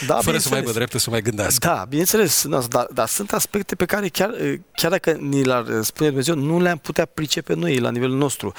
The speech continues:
Speaker 1: Dar găsim acolo clar statuat. Duhul Sfânt se mișca deasupra apelor.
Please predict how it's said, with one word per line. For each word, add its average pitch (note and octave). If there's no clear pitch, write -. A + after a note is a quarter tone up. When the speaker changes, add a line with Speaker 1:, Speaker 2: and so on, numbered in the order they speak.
Speaker 1:
Dar -
găsim F3
acolo G3
clar F#3+
statuat. -
Duhul D#3+
Sfânt D#3+
se D#3
mișca C#3
deasupra C3
apelor. G2